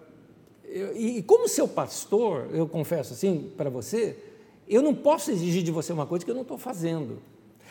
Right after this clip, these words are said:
Há uma preocupação na nossa família em ser generosos. Aliás, quando eu falo família, eu expando aqui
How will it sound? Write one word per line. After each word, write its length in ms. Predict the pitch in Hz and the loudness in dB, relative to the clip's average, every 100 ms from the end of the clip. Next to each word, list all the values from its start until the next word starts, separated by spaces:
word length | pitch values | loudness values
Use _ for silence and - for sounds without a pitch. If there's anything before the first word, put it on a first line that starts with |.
| - | 0
Há 80 | - | 4
uma 160 | 277 302 | 6 6
preocupação 580 | 330 240 208 175 220 226 | 2 2 0 -2 -2 -2
na 100 | 190 | -2
nossa 360 | 247 330 - | -4 -4 -6
família 500 | - 190 156 185 220 | -4 -2 0 0 0
em 60 | 190 | 0
ser 180 | 190 165 | 0 0
generosos. 920 | 175 151 143 135 123 110 101 - - - - | 2 2 2 2 0 -4 -10 -14 -20 -20 -4
Aliás, 300 | - 208 269 | 2 4 4
quando 120 | 370 | 4
eu 60 | 247 | 4
falo 200 | 208 185 | 4 2
família, 420 | - 151 220 262 | 0 0 4 8
eu 100 | 185 | 8
expando 720 | 190 - - - 311 427 240 | 6 2 -2 0 2 2 0
aqui 460 | 143 - 240 196 | -2 -2 -2 -2